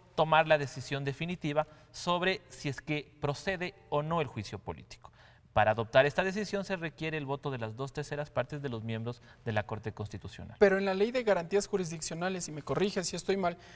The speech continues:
Speaker 2: pero allí se dice que tiene que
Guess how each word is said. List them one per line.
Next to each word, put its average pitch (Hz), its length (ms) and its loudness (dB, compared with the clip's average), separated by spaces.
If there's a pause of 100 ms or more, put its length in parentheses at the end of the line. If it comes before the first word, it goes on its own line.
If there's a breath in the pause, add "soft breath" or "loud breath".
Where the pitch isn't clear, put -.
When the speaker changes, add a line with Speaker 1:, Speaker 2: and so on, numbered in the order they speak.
(180 soft breath)
Speaker 2:
pero 220 300 12
allí 208 260 2
se 208 160 4
dice 190 460 -4 (180 soft breath)
que 185 120 0
tiene 220 280 0
que 233 420 -2